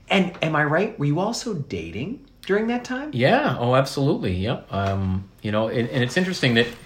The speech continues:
Speaker 2: I had, a, trust me, I'm not bragging, a lo-, a lot of different girlfriends at the time. You know, some were,
Speaker 1: <laughs>
Speaker 2: some lasted a, a few months, and others were a few years. But,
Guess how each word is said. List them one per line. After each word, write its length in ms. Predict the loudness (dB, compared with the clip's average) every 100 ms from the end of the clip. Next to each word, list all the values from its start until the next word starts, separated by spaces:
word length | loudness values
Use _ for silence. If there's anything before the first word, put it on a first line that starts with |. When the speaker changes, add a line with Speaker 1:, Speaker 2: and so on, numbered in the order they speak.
| -20 -20 -20 _
Speaker 2:
I 60 | 4
had, 300 | 6 6 6
a, 200 | 4 4 -2 -8 -8 -12 -18 -20 -20 -20 _ _ _
trust 220 | 8 8 10
me, 80 |
I'm 60 | 6
not 160 | 8 10
bragging, 540 | 10 10 6 0 0 0
a 180 | 2
lo-, 200 | 4 4 2
a 160 | -2 4
lot 120 | 4 4
of 40 |
different 340 | 2 0 0
girlfriends 560 | 8 8 8 2 0 -4
at 80 | -4
the 80 | -2
time. 340 | -2 0 0
You 60 | 2
know, 140 | 2
some 220 | 6 6
were, 180 | 6 4 0 -2
Speaker 1:
<laughs> 160 | -6
Speaker 2:
some 240 | 6 6 10
lasted 460 | 10 10 8 0 -4 -2
a, 180 | -2 -2 -10 -10
a 100 | -2
few 140 | 4
months, 380 | 6 8 6 4
and 80 | 6
others 420 | 6 6 2 -2
were 220 | -2 0 0
a 60 |
few 200 | -2 -2
years. 460 | 0 2 4 2 0
But, 340 | 4 4 4